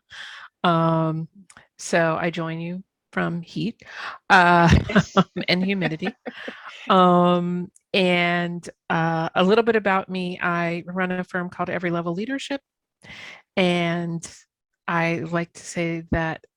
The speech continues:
Speaker 1: I like to refer to myself as a D E I practitioner with a race equity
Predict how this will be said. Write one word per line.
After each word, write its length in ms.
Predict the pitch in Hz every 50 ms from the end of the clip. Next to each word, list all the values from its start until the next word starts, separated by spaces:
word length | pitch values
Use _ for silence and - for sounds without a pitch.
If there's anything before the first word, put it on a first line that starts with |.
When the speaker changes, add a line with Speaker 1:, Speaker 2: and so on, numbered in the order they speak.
| _ -
Speaker 1:
I 60 | 175
like 180 | 180 190 196 -
to 80 | 208
refer 220 | 190 - - 190 180
to 80 | 180
myself 400 | 175 165 165 - - 165 160 -
as 120 | 165 160 165
a 60 | 156
D 320 | 151 165 160 - - 156
E 60 | 151
I 100 | 151 151
practitioner 720 | 151 - - 135 151 _ - - 139 - - - - 170 - _ _ _ _ _ _ _ _ _ _ _ _ _ - - _ _ _ _ _ _ _ _
with 160 | - 175 - -
a 80 | 160
race 320 | 151 160 165 160 - - 151
equity 500 | 135 - - 139 127 120 120 147 147